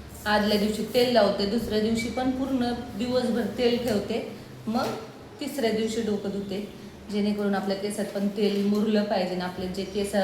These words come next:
जे बळकट होत आहेत सध्या माझे तरी, त्याच्यामुळे मी तेल एक दिवस तरी ठेवते. काही काही ना सवय असती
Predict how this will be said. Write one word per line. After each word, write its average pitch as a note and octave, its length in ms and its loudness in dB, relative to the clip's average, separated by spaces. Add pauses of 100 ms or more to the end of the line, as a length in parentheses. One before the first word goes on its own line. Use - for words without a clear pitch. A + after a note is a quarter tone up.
(560)
जे G3+ 140 4
बळकट G#3+ 500 4
होत G#3+ 200 0
आहेत G3 220 2
सध्या F#3 380 -2
माझे F#3+ 280 0
तरी, F#3 400 -8 (480)
त्याच्यामुळे G3 520 -2
मी G3 500 -4
तेल G3 200 0
एक G3 180 2
दिवस G3+ 320 0
तरी G#3 180 0
ठेवते. F#3+ 300 -4
काही G3 180 0
काही G3 240 -2
ना F#3+ 80 -2
सवय G#3 320 0
असती G3+ 500 0